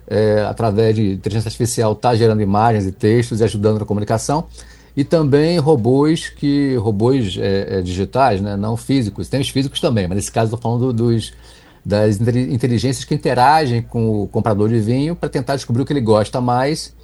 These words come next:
e conseguir com que ele ache o vinho mais adequado, tá? Isso também já tá muito em voga no mundo. Você entra num site pra comprar e o site, aquele assistente virtual, te ajuda a achar o vinho adequado com inteligência artificial. Então isso tende a crescer também, tá?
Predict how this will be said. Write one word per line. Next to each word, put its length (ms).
e 120
conseguir 880
com 120
que 120
ele 100
ache 360
o 60
vinho 160
mais 140
adequado, 500
tá? 160
Isso 140
também 180
já 80
tá 140
muito 340
em 80
voga 320
no 60
mundo. 400
Você 240
entra 160
num 100
site 320
pra 100
comprar 560
e 80
o 40
site, 680
aquele 180
assistente 680
virtual, 600
te 100
ajuda 520
a 20
achar 200
o 60
vinho 160
adequado 580
com 160
inteligência 300
artificial. 440
Então 140
isso 140
tende 160
a 60
crescer 260
também, 460
tá? 240